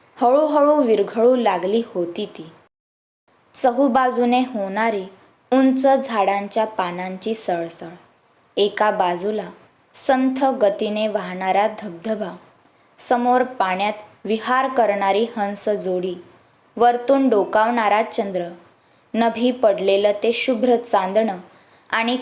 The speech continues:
खाली तो तिच्यावर भरभरून प्रेम करणारा.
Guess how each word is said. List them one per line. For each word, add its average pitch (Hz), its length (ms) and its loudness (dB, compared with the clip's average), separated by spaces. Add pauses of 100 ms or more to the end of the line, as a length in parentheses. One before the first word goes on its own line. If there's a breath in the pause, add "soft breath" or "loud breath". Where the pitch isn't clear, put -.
खाली 220 360 -2
तो 196 340 -4 (580)
तिच्यावर 262 460 2
भरभरून 226 800 0
प्रेम 208 300 0
करणारा. 165 520 -4